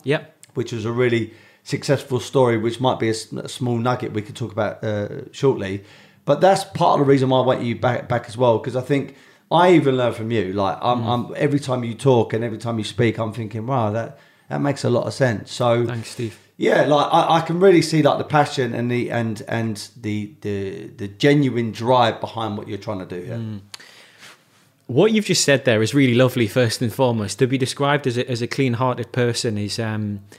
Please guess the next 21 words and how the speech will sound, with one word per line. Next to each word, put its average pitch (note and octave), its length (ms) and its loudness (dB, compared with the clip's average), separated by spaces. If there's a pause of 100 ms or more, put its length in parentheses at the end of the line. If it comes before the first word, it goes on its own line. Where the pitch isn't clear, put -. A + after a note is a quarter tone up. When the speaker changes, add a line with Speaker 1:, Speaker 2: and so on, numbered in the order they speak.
(360)
Speaker 1:
is C3+ 180 0
lovely. D#3 320 2
But - 300 -4 (440)
what's D3+ 420 -2
really C#3+ 220 4
interesting C#3+ 520 -2
is A2 160 -4
just D3 220 0
before D3 260 0
coming A#2+ 260 -2
over C3+ 200 0
here, A2+ 200 2
I G2+ 60 -2
sent B2 240 -2
a A2+ 40 -6
voice B2+ 280 2
message A#2 400 -4
to A#2 140 2
a G2+ 40 -2
friend, G#2 460 -2 (600)
and A#2+ 760 0